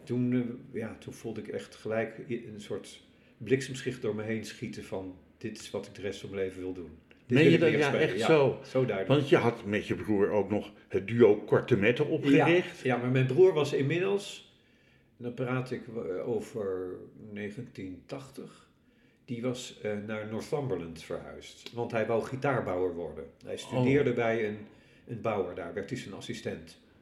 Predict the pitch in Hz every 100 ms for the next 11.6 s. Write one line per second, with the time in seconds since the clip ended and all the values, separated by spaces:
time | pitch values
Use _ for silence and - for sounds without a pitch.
0 | _ _ - 123 127 135 135 135 135 135
1 | 156 160 170 170 143 131 123 123 156 165
2 | - - - 139 131 - 110 - 127 -
3 | 110 110 110 104 127 131 156 104 110 110
4 | 90 101 107 104 107 110 - - 98 98
5 | 104 104 101 110 107 - 110 107 98 107
6 | 98 - 101 95 98 113 120 127 120 -
7 | 135 135 113 110 110 120 135 - _ _
8 | 113 113 - 131 - - _ - 107 107
9 | - 85 78 78 - - - _ - 98
10 | 104 - 110 110 113 104 104 127 120 113
11 | - 110 101 101 135 156